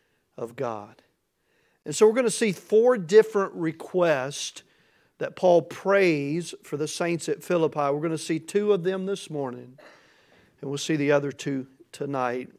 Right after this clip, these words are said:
And I wanna preach to us, wanna speak to us about this subject matter,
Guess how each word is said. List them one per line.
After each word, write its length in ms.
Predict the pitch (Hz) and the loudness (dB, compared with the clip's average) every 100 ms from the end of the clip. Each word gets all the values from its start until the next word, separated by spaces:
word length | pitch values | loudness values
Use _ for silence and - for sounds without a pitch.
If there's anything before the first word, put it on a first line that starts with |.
| - | -14
And 140 | - 147 | -8 -4
I 80 | 180 | 0
wanna 220 | 190 160 | 0 0
preach 420 | - 196 - - | -2 -6 -8 -8
to 180 | 151 143 | -2 0
us, 220 | 160 - | -2 -4
wanna 140 | 151 | -8
speak 380 | 147 - 175 165 | -8 -4 -6 -6
to 220 | - 151 131 | -6 -4 -2
us 320 | 135 - - _ - _ _ _ _ | -4 -8 -14 _ -20 _ _ _ _
about 380 | 151 143 143 160 | -2 2 2 0
this 140 | 165 | -4
subject 560 | 165 - 175 139 147 - | -2 -2 -2 -4 -10 -10
matter, 500 | 135 127 123 127 135 | -6 -6 -6 -8 -10